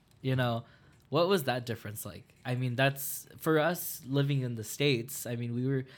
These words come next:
I, I would imagine, especially with you, Jimena, you know, we spoke English in class.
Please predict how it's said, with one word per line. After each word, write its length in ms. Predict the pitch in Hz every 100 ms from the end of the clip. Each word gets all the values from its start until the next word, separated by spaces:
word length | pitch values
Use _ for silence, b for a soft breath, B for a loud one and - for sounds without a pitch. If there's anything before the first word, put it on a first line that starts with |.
| B B - -
I, 260 | 127 135 135
I 280 | 135 135 131
would 140 | 131 131
imagine, 400 | 123 120 123 123
especially 400 | - 120 - 117
with 180 | 117
you, 80 | 123
Jimena, 440 | 120 117 110 110 - - -
you 100 | 135
know, 100 | 127
we 100 | 123
spoke 220 | 131 143
English 300 | 135 131 139
in 60 | 151
class. 500 | 139 113 127 -